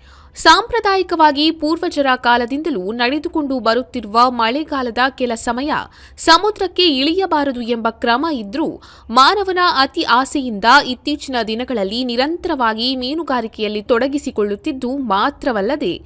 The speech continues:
ಈ ವರ್ಷ ಸರಿಯಾಗಿ ಮಳೆಯಾಗದ ಕಾರಣ ಮೀನುಗಾರರು ನಿರಂತರವಾಗಿ ಮೀನುಗಾರಿಕೆಗೆ ತೊಡಗಿದ್ರಿಂದ ಕೂಡ ಈ ರೀತಿಯ ಮೀನು ಅಭಾವಕ್ಕೆ ಕಾರಣವಾಗಿದೆ ಎನ್ನುತ್ತಾರೆ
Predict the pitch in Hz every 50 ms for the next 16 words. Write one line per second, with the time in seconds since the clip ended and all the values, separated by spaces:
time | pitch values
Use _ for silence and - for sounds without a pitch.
0 | - 262 277 320 330 349 330 - - 339 339 - 330 294 302 330 381 370 349 320
1 | 285 311 330 311 262 233 247 285 294 311 285 262 247 226 226 214 - 214 196 202
2 | 202 202 233 285 370 - - - - - - - 262 277 330 381 427 453 427 381
3 | 349 330 311 302 285 311 320 330 285 247 240 262 302 320 - 349 320 277 277 226
4 | 214 208 226 277 320 - - - - 262 320 381 427 453 415 403 370 349 330 320
5 | 320 320 277 311 320 330 320 294 262 277 311 302 330 277 285 269 262 247 233 226
6 | 214 214 - 311 339 262 185 104 82 - - - 269 294 359 427 415 359 339 330
7 | - 285 285 311 330 320 285 254 240 285 320 339 302 - 240 240 214 - - -
8 | 247 240 - - 254 247 254 247 - 233 226 262 311 339 339 294 262 226 208 208
9 | 220 214 214 202 214 220 247 277 285 - - 320 330 285 220 190 240 262